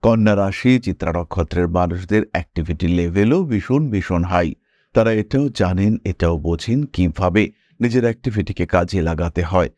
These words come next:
এই অ্যাক্টিভিটি এবং ক্রিয়েটিভিটির সংমিশ্রণে চিত্রা কিন্তু অন্যদের থেকে সম্পূর্ণ আলাদা।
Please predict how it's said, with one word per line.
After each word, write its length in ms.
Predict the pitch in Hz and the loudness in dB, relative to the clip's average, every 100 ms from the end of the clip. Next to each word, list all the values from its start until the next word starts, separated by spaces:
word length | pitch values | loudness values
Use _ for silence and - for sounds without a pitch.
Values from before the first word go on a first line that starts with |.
| _ - | _ -2
এই 140 | 110 | 2
অ্যাক্টিভিটি 640 | 117 110 - 165 175 165 175 | 2 0 -2 -2 0 0 0
এবং 200 | 160 151 | 0 0
ক্রিয়েটিভিটির 580 | 117 107 110 104 104 | 2 2 2 0 0
সংমিশ্রণে 720 | 101 - 90 95 92 - 120 165 | 0 0 0 0 -2 0 0 0
চিত্রা 360 | 98 80 90 | -2 -2 -2
কিন্তু 320 | 85 87 78 - | 0 0 0 0
অন্যদের 420 | 90 85 80 82 | 0 2 0 -2
থেকে 340 | - 92 127 | -2 -2 0
সম্পূর্ণ 600 | 139 98 78 - 85 80 - - | 0 -2 -4 -2 -2 -2 -2 -2
আলাদা। 460 | 85 80 80 76 | -2 -2 -4 -6